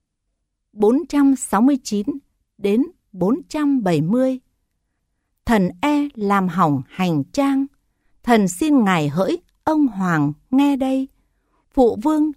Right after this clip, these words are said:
trừng trị thần ngay, hoặc sai giết bản thân này còn chi.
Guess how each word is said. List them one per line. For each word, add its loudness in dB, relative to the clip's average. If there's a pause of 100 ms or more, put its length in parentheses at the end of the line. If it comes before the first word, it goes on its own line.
(100)
trừng 2
trị -4 (140)
thần 0
ngay, 0 (440)
hoặc 2
sai 0
giết -2 (340)
bản -4
thân 0
này -2 (180)
còn 0
chi. -2